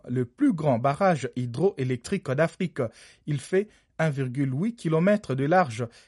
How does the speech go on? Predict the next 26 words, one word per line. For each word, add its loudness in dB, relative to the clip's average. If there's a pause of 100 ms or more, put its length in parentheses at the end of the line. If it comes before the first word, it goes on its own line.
(120)
et -2
cent -2
quarante-cinq -2
mètres 0
de -4
haut. 4 (340)
Situé -4
sur -4
le 0
Nil 2
bleu, 2 (260)
aux -2
confins 0
de 0
l'Éthiopie -2
et -2
du -4
Soudan, 0 (320)
le 0
gerd 2
doit 2
permettre -2
à -6
terme 0
de -6
produire -2